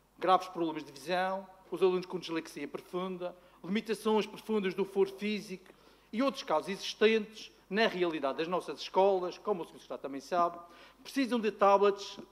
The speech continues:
específicos, com os programas e respectivas licenças, as especificações, as aplicações, as configurações e os manuais digitais adaptados a cada um dos casos e não igual para todos, como tem sido feito.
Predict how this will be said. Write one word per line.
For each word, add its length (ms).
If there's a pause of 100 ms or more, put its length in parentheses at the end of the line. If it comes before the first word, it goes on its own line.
(140)
específicos, 800 (340)
com 60
os 100
programas 800 (200)
e 40
respectivas 400
licenças, 800 (240)
as 140
especificações, 1160
as 140
aplicações, 880 (220)
as 160
configurações 720
e 40
os 120
manuais 360
digitais 600 (220)
adaptados 680
a 60
cada 420
um 100
dos 220
casos 500
e 80
não 360
igual 260
para 180
todos, 300
como 160
tem 140
sido 240
feito. 360